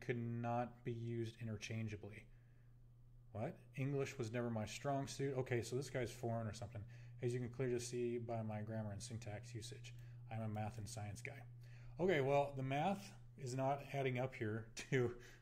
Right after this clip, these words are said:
<laughs> uh, how many times she's been told and how many times you've felt uncomfortable, and she could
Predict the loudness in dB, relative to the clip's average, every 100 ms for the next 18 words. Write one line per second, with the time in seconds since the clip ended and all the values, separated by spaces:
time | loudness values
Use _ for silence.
0 | -14 0 0 2 0 4 4 4 -4 -14
1 | -14 -14 -16 -18 -4 0 2 2 0 -4
2 | -12 -18 -18 -2 0 2 0 0 0 0
3 | 0 -2 -6 -6 -6 -4 -6 -2 0 2
4 | 0 -2 -6 -10 -12 -10 -12 -14 -16 -16
5 | -14 -8 -4 -2 0 0 -2 -6 -14 -18
6 | -16 -16 -16 -6 -2 0 0 -2 -4 -2
7 | 0 -2 -6 0 0 0 -2 -2 -4 -2
8 | -4 -4 -6 -4 -4 -4 -6